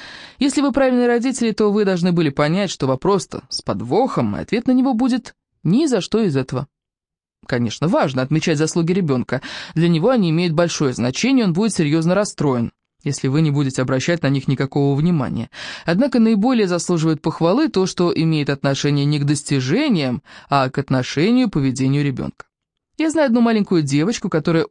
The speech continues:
очень старается хорошо себя вести. Она действительно очень этого хочет, но в ней столько тревожности, что иногда кажется просто невозможно поступать правильно.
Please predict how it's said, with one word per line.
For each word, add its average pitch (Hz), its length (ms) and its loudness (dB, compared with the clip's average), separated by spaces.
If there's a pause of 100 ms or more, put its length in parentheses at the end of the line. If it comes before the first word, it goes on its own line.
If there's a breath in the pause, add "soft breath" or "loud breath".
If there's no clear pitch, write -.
очень 226 340 0
старается 175 440 -2
хорошо 135 320 -2
себя 135 200 -2
вести. - 380 -8 (400 loud breath)
Она 135 200 2
действительно 135 640 -2 (240)
очень 151 400 0
этого 185 200 -2
хочет, - 440 -8 (300 loud breath)
но 135 220 2
в 127 100 -4
ней 165 180 2
столько 180 360 0
тревожности, 147 760 0
что 143 180 -2
иногда 143 260 0
кажется 165 360 0
просто 160 280 0
невозможно 175 640 2
поступать 143 460 -2
правильно. 117 440 -2